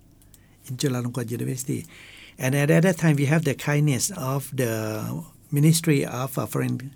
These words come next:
Foreign Affairs. Then, uh, they grant us some, uh, scholarship to provide to the foreign, uh, scientists,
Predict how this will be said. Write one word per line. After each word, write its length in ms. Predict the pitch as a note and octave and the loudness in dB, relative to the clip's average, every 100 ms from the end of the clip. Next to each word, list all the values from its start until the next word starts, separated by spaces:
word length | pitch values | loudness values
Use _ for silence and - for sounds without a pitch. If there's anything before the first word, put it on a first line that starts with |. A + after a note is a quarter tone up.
| - - - - - - | -20 -20 -20 -20 -20 -4
Foreign 280 | C3+ C3 | -2 0
Affairs. 560 | C#3 - C#3 A2 G#2+ - - - - - - - - | -2 -2 -4 -2 -6 -8 -12 -20 -20 -20 -20 -8 2
Then, 180 | D#3 D#3+ | 6 8
uh, 300 | C#3 C3 C3 | 8 4 4
they 180 | C#3+ C#3 | 4 6
grant 360 | D#3 F3+ G#3 | 6 8 6
us 420 | D3 A#2+ - - - - | 4 2 -2 -4 -12 -2
some, 340 | - C#3 C#3 | 2 4 4
uh, 420 | C3 A#2 A2 A2 - | 2 0 -2 -6 -6
scholarship 720 | - E3 D3+ D3+ - - - - _ _ _ _ _ - | -2 2 4 2 0 -2 -6 -20 _ _ _ _ _ 4
to 140 | E3+ | 4
provide 680 | E3 F3 D#3 F3 F3+ C#3+ G#2+ - - - - _ - - - - | 6 4 6 4 4 2 0 -10 -20 -20 -20 _ -20 -20 -20 0
to 120 | F3+ | 4
the 120 | D#3 | 6
foreign, 520 | D3+ E3 D#3+ D#3+ D#3 D#3 | 6 8 8 8 6 4
uh, 280 | C3 A#2+ | 2 0
scientists, 560 | A#2+ E3 E3 E3 G#2+ | 2 4 4 4 -2